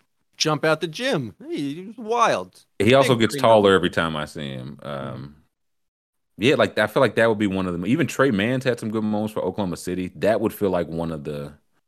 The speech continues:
Speaker 2: risk over Corey Kispert. Would, I get lower ceiling, but Bones was right there.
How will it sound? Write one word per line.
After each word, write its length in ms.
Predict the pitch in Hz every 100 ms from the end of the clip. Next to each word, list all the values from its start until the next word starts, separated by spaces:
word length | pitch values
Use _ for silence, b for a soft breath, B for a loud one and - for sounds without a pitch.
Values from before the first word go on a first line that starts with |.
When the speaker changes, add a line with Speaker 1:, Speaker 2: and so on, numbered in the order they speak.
| _ _ _ _ _ _
Speaker 2:
risk 440 | - 80 95 78 -
over 280 | 82 78 78
Corey 320 | - 85 78
Kispert. 460 | - 80 - 64 - _ _ _ -
Would, 300 | 78 69 65
I 80 | 85
get 140 | 87
lower 300 | 87 98 104
ceiling, 640 | 85 - 87 82 67 60 87 _ -
but 200 | 67 - _ _ _ _ _ _ _ _ _ _ _ _
Bones 320 | - 135 147 127
was 100 | 110
right 260 | 143 139
there. 300 | - - -